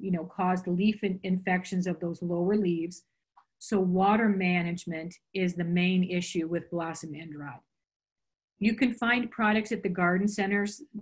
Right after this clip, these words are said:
uh, called, called Blossom End Rot Stopper. Save your money because they don't work. Uh,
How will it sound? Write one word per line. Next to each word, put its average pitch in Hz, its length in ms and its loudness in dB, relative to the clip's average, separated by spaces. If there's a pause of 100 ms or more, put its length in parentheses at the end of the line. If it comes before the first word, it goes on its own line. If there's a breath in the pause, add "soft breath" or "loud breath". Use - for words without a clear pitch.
(180)
uh, 170 240 -2 (100)
called, 180 440 0 (420)
called 180 320 -2
Blossom 180 540 0
End 185 280 0
Rot 180 320 -2
Stopper. 233 760 -4 (600)
Save 202 340 2
your 226 100 6
money 190 560 4
because 196 280 -2
they 180 100 2
don't 180 340 0
work. 143 320 -6 (720)
Uh, 180 200 2